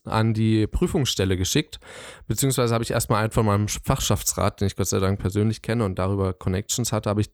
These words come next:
dem Bescheid gesagt, damit er überhaupt mal weiß, dass ich da Probleme hab, dass, falls es zu Problemen kommen könnte, das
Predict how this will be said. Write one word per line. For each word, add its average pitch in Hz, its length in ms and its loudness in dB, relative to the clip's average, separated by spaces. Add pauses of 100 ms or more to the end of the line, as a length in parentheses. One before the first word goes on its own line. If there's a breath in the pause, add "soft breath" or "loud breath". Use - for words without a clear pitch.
(140)
dem 113 120 4
Bescheid 110 340 2
gesagt, 107 340 0
damit 113 180 0
er 110 80 2
überhaupt 101 260 2
mal 95 200 0
weiß, 123 380 2 (360 loud breath)
dass 135 160 0
ich 139 80 0
da 143 140 2
Probleme 143 420 0
hab, 156 180 -2 (140)
dass, 117 320 2
falls 135 460 0
es - 120 0
zu 135 120 2
Problemen 113 520 2
kommen 110 300 0
könnte, 165 380 0
das 85 340 -2